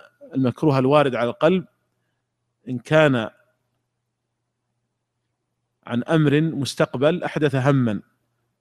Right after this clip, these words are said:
وإن كان عن أمر مضى أحدث حزنا. وعدم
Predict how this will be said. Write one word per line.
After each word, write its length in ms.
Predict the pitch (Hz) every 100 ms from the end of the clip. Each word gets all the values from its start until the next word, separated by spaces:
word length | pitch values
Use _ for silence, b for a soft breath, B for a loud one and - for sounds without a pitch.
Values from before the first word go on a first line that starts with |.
| _ _ _ -
وإن 120 | 123
كان 240 | - 143
عن 240 | 123 131 139
أمر 240 | 147 143
مضى 480 | 131 151 156 160 -
أحدث 300 | - 131 120
حزنا. 520 | - 143 123 101 90 _ _ _ _ _ _ _ _ _ _ _ _ _ _ _ _ _
وعدم 720 | 110 113 147 160 156 160 156